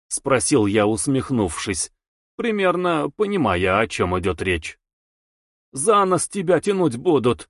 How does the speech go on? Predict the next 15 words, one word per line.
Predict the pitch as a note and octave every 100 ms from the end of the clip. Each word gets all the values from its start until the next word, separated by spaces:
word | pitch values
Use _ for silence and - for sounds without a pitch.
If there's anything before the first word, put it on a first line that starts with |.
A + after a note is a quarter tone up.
| _
ехидно | A2+ C#3+ - A#2+ A2+ B2
сверкнув | - C3+ B2+ C#3+ A2
глазами, | F#2+ C3+ C3+ D3+ A#2 G#2+
огрызнулась | A2+ D3 C#3 A2+ A2 G2 F#2
Эбигейл. | B2 F#2+ F#2+ F#2+ F2+ F2 D#2+ - _ _ _ _ _ -
«Говорю | G3 F#3+ G3 F3
же, | B2+ G#2+ -
тут | - D#3
у | E3
каждого | - F3 B2+ D3 D3
второго | - D#3 D#3 D3+ C3
сыновья | - D#3+ D#3+ C#3 D#3+ C#3
выросли | C3 E3 D3 C#3 C#3+ C3 G#2+ G2
или | E3 E3+
подрастают, | D#3+ F3+ F3+ D#3+ - A2+ A2+ G#2+